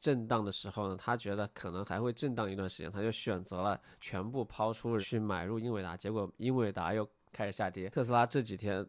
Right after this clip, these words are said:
突然上涨，呃，他，他根本没有买进去的一个时机。这其实也充分说明了短期操作的一个困难性。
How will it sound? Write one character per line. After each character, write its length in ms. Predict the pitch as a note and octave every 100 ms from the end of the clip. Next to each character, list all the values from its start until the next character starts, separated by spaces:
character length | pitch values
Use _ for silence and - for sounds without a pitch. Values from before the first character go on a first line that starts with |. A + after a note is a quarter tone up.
| -
突 220 | - D3+
然 160 | A2+
上 160 | A2+ A#2+
涨， 220 | G#2 D#2+ - -
呃， 200 | F2 D#2+
他， 340 | - G2 G2 -
他 80 |
根 220 | A#2 C#3 C#3+
本 180 | A2
没 100 | F#2+
有 120 | G2+ A2
买 280 | A2 E2
进 180 | F2+ G#2+
去 180 | G2+ A2
的 240 | F#2+ F2+ F2
一 140 | - G2+
个 120 | G2+
时 260 | F#2+ - G2
机。 220 | G#2+ G2+ - -
这 140 | -
其 180 | D#3 D3+
实 100 | D3
也 80 | C#3+
充 160 | - C#3+
分 100 | B2+
说 160 | B2
明 140 | G#2+ G2
了 200 | G2 F2+ - -
短 220 | - F#2 F2+
期 200 | - B2
操 240 | - A2+
作 160 | A#2 A2
的 140 | G2
一 80 | F2
个 100 | F#2
困 220 | - C3
难 140 | F#2+ E2
性。 200 | F2+